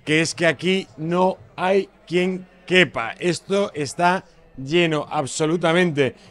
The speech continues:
Y os mandamos un saludo a todos los que os vais conectando por ahí, al otro lado, a través de esta emisión en nuestras redes sociales. Estaremos con el alcalde, con Leoncio Carrascal, con Lonchi, que, bueno, pues nos invitó a venir hasta aquí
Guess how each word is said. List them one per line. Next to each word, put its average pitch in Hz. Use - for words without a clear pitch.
Y 147
os 185
mandamos 185
un 196
saludo 180
a 170
todos 185
los 175
que 160
os 147
vais 165
conectando 160
por 143
ahí, 156
al 143
otro 156
lado, 151
a 147
través 139
de 156
esta 147
emisión 147
en 156
nuestras 147
redes 143
sociales. 120
Estaremos 180
con 202
el 170
alcalde, 180
con 156
Leoncio 160
Carrascal, 151
con 147
Lonchi, 196
que, 180
bueno, 175
pues 190
nos 143
invitó 143
a 147
venir 156
hasta 151
aquí 175